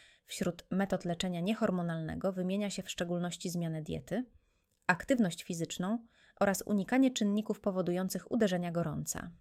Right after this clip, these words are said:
Warto przy tym wdrożyć do swojej diety odpowiednie zioła, które także mogą łagodzić przykre objawy klimakterium.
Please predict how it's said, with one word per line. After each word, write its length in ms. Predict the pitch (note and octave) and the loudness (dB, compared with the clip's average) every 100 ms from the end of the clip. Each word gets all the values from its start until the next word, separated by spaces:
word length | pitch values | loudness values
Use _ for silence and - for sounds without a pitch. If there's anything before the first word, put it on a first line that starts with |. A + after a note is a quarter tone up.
| _ _ _ | _ _ _
Warto 340 | E3 G#3 B3+ C#4 | 6 6 8 4
przy 160 | - | 2
tym 220 | A3 G3 | 2 0
wdrożyć 440 | E3+ E3+ A3 A#3+ G#3+ | 2 6 6 6 2
do 100 | F3 | 2
swojej 320 | - G3 F3 | 2 0 0
diety 320 | D#3 E3+ B3 B3 - - | 0 2 2 0 -2 0
odpowiednie 640 | F#4 - A3 A#3 A3 F#3+ | 2 4 6 6 6 2
zioła, 340 | D#3+ D3+ A3 - - - - | 2 2 0 -2 -12 -20 -6
które 260 | - G#3 | 4 6
także 320 | G#3 D4 C#4 B3 | 6 4 6 6
mogą 280 | A3 G#3 | 6 6
łagodzić 460 | F#3+ F3+ A3+ G#3 - | 4 6 6 4 -2
przykre 400 | - D4 D4+ C#4+ | -2 -2 2 2
objawy 380 | F3+ F#3+ G#3 G3 | 4 4 4 2
klimakterium. 840 | - F#3+ F3 - D3+ D3+ E3 E3 | -2 -2 -2 -4 -4 -4 -4 -6